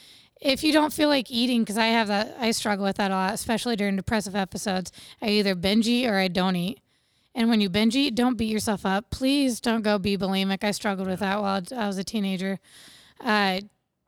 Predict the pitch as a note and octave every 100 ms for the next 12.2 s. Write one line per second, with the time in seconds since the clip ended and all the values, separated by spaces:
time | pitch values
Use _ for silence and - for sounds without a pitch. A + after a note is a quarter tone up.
0 | _ _ - B3 - A3 G#3 G3 G3 -
1 | - A3+ G3+ F#3+ F3 F#3+ F#3 F#3 E3+ _
2 | _ _ - G3 F#3 F3 - G#3 F#3 G3+
3 | - - - - A#3+ G#3 G#3+ A3 G#3+ -
4 | A3+ A#3 B3+ C4+ D4 D#4+ - - A3 G3+
5 | G#3 G3+ C#4+ F4 - - - G#3+ G#3+ B3
6 | A#3+ G#3 F#3 G3+ A3+ B3+ C#4+ _ _ _
7 | - A3+ G#3+ G3+ G3+ F#3+ A3 G3+ G3 A3+
8 | A#3+ A3 G3 G3 G#3 B3 - - A3 G#3
9 | C4 B3+ - C#4 D4 - - _ _ _
10 | _ _ _ _ _ C4 A#3 A3 G#3+ G#3
11 | F#3+ - _ - A#3 A3 F#3+ A3+ A#3 G#3
12 | G3 -